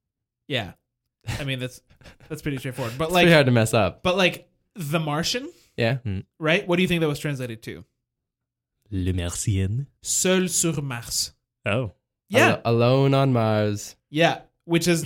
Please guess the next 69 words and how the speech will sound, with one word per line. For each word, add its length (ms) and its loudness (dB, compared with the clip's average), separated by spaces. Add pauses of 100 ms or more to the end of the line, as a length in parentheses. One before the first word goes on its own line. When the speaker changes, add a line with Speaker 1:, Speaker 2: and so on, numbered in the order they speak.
Speaker 3:
That's 180 -2
not 140 -2
great. 120 -2
Speaker 2:
That's 160 -2
tr-, 100 -4
Speaker 1:
No, 220 2
Speaker 2:
it's 120 0
Speaker 1:
it's 100 -4
not 160 -4
a 60 -4
good 180 -6
title. 200 -8
Speaker 2:
I 60 4
was, 180 -2
I'm 220 2
halfway 320 0
through 160 0
watching 300 0
that 100 -2
movie. 200 0
I 60 2
was 100 -2
watching 260 -4
it 60 -8
last 240 -4
night, 120 -2
and 120 -2
then 100 -2
I 60 -2
went 160 -4
to 60 -8
sleep. 320 -10
Speaker 1:
Did 60 -8
you 60 2
Speaker 3:
Did 40 0
they 80 4
Speaker 1:
enjoy 120 2
it? 40 4 (160)
Speaker 3:
get, 80 -20
did 120 -2
they 80 0
get 120 -2
him 80 -2
off 180 -4
Mars 220 -2
yet? 240 -6
Speaker 2:
No, 320 0 (360)
I 100 -6
got 460 -4 (360)
through 240 -4
the 60 -4
first 360 -4
bit 120 0
of 80 -2
it, 120 -4
so 120 -10
don't 160 -6
spoil. 420 -4 (220)
Speaker 1:
Do 80 -12
you 60 -10
like 180 -12
it? 80 -20 (180)
Speaker 2:
No 80 -6
spoils. 460 -4 (220)
I 100 -4
mean, 260 2 (220)
Matt 180 -2
Damon's 300 2
cool. 300 -2